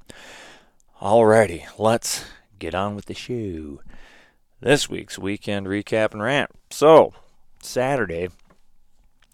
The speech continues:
we, uh, nobody was able to find a good, nobody had a good scout for geese for Saturday morning. So we were just about ready to just not do any of it. Well,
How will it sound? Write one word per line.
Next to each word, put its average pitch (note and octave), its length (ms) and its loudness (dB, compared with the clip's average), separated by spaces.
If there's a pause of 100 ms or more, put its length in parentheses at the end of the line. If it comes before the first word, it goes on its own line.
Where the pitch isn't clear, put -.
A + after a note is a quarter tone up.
(100)
we, G2 320 -2
uh, F2+ 260 2 (460)
nobody D3 260 0
was C#3 140 2
able A#2+ 160 2
to G2 120 -4
find G#2+ 300 -2
a F#2 80 -10
good, G2+ 480 0 (840)
nobody D3 220 2
had C3 120 2
a - 20 2
good G#2 220 -2
scout - 400 -6 (180)
for F#2 360 -8 (120)
geese F#2+ 400 -8 (880)
for G#2+ 140 -4
Saturday F2 300 0
morning. E2+ 420 -10 (160)
So G#2+ 340 2 (100)
we A#2 240 -2
were A2+ 200 0
just E3+ 280 -4
about C3+ 240 6
ready A2+ 240 2
to F2+ 200 -6
just - 280 -8
not F#2+ 380 -6
do F#2 320 -6
any G2 220 -6
of E2 80 -8
it. E2 160 -6 (800)
Well, G2 260 -2